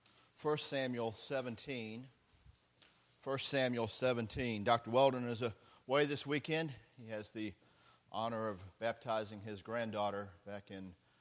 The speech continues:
Atlanta. So be in prayer for the family, and he should be back in the office, uh,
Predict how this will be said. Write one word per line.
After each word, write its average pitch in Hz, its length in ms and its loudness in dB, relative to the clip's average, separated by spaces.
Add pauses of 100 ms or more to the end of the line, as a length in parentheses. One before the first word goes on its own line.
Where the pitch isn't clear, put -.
(220)
Atlanta. 113 600 -6
So 95 320 -4 (200)
be 95 120 -4
in 92 80 -4
prayer 107 280 2
for 101 320 0 (360)
the - 80 -8
family, 160 480 6 (160)
and 95 260 -6
he 104 140 -6
should 95 180 -10
be 98 80 -4
back 101 260 2
in 98 60 -4
the 101 140 -4
office, 101 480 2 (520)
uh, 92 340 -6